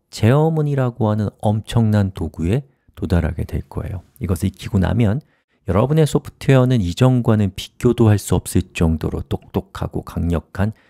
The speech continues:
기능을 갖추게 될 것입니다.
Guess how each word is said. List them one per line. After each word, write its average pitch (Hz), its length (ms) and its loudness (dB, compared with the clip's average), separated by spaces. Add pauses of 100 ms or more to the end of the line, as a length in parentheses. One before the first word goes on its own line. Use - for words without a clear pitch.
(220)
기능을 80 520 0 (200)
갖추게 - 540 -4 (380)
될 92 120 0
것입니다. - 480 -8